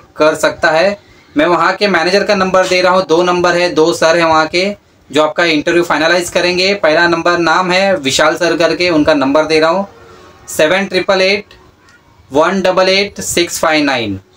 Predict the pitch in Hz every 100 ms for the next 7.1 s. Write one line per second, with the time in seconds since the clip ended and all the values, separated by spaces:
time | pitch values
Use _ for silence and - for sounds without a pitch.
0 | _ _ - - 156 180 196 196 196 190
1 | 190 185 185 190 151 147 180 - 175 175
2 | 175 180 196 202 - 151 151 175 170 170
3 | 170 185 175 147 160 175 180 - 156 170
4 | 170 180 190 208 202 - _ - - -
5 | 160 196 196 196 202 202 - 151 127 147
6 | 170 170 175 180 165 123 135 143 143 123